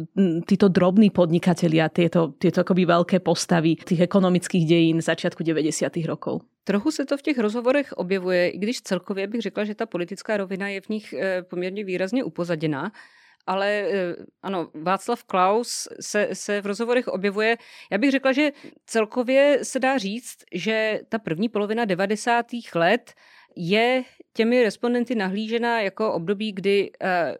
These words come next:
Speaker 2: šlo ledacos, kdy vlastně to prostředí se teprve regulovalo, ještě, e, to nebylo takové jako usazené, řekněme, e, to, to podnikatelské prostředí a, a ten, ten, ten biznis se nějak mohl rozvíjet.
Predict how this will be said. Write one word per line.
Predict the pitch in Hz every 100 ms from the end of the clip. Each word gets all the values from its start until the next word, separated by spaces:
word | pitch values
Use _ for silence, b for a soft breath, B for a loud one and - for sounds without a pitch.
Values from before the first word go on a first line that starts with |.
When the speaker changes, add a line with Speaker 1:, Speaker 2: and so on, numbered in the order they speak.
| -
Speaker 2:
šlo | - 220 233
ledacos, | 156 185 - 247 269 - 202
kdy | 185
vlastně | 190 196 208
to | 202
prostředí | 190 - 233 202 214 202 -
se | - 208
teprve | 185 214 214 208
regulovalo, | 180 180 202 208 220
ještě, | 202 - 214 208 -
e, | 180 180 175 170 175 b b b b
to | - 196
nebylo | 185 196 208
takové | 202 -
jako | 202 226
usazené, | 202 - 196 185 180 170 185 262
řekněme, | 202 190 - 196 190 190 -
e, | 180 175
to, | 175 196 185
to | - 190
podnikatelské | 185 185 196 190 -
prostředí | 208 196 - 196 180 208 208 b b b b -
a, | 190
a | -
ten, | 190 202 202 -
ten, | 214 208 202
ten | 202 220
biznis | 190 180 220
se | 220
nějak | 214
mohl | 214 226 220
rozvíjet. | 190 180 190 190 277